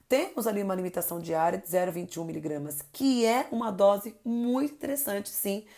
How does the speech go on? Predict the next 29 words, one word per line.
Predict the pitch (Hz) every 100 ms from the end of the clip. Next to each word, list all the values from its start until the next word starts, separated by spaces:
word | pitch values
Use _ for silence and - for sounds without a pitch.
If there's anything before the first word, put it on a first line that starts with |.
| - - -
pra | -
aquele | 240 226
paciente | 226 226 226 226 -
que |
vai | 240
fazer | 262 247 226
o | 202
uso | 202 208
contínuo, | 214 240 - 180 180 196 - - _
crônico, | - 196 185 190 233 - -
a | -
longo | 220 208 226
prazo. | - 202 170 156 - _ _ - - _
Então, | 202 208 254 254 -
é | 233 262
uma | 294 233
substância | 214 208 196 - 180 175 165 - 156 - - 190
muito, | 214 226 247 277 302 285 214 - - _
é, | 185 185 180 180
aprovada | 196 226 214 196 214 277 233 208
pelo | 196 185
F | 185 -
D | 180 175 170
A | 233
há |
muitos | 247 247 269 285 277 190
e |
muitos | 190 185 170 156
anos. | 156 170 196